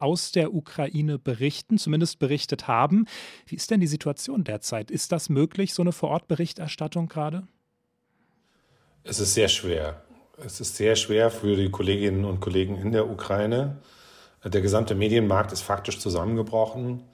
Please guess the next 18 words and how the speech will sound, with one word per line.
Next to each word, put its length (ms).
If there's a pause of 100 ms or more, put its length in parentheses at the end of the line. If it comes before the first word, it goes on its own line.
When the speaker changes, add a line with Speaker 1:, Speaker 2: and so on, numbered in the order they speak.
(420)
Speaker 2:
Äh, 140
Sender 320
sind 240
beschädigt, 760
äh, 260
Technik 480
ist 160
beschädigt. 720 (540)
Ähm, 500
es 160
gibt 220
kein 180
Verteilsystem 880
mehr 240
für 460
Tageszeitungen 800
oder 160
Magazine. 720